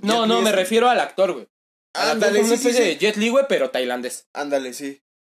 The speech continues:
Speaker 1: Ajá.
Speaker 2: Y más vergas.
Speaker 1: Ah, Tony Jaa, güey, Tony Jaa, güey. De hecho, ese güey es la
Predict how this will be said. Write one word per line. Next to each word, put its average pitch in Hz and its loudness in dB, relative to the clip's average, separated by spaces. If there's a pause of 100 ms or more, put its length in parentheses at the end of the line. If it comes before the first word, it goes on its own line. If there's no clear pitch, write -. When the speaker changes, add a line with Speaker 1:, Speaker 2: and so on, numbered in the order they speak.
(360)
Speaker 1:
Ajá. 123 -6
Speaker 2:
Y - -8
más 139 -6
vergas. 120 -8 (520)
Speaker 1:
Ah, 160 -8
Tony 254 2
Jaa, 202 -2
güey, 120 -6
Tony 220 0
Jaa, 175 -2
güey. 147 -6
De 233 -6
hecho, 302 -4
ese 339 -4
güey 240 -4
es 269 -10
la 123 -4